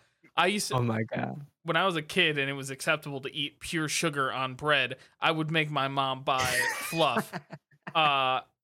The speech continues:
Speaker 1: to go on my peanut butter sandwiches because, like, I,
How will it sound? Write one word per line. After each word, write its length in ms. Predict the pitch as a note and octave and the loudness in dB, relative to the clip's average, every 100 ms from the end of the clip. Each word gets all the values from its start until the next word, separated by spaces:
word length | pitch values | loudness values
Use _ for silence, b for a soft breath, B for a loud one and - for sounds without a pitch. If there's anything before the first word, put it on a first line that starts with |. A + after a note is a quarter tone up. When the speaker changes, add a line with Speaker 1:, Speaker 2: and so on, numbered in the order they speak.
| _ - | _ -2
Speaker 1:
to 120 | F3+ | 2
go 160 | E3 | 4
on 100 | D3+ C#3+ | 2 2
my 120 | C3 | -2
peanut 220 | D3 C#3 | -4 -6
butter 140 | B2+ B2+ | -6 -4
sandwiches 480 | C#3+ B2 B2 B2 C3 | -6 -6 -8 -12 -12
because, 280 | C3+ C3 | -12 -10
like, 280 | B2+ A#2+ A#2+ - | -6 -6 -6 -2
I, 340 | C#3 C#3 C3 | 2 2 0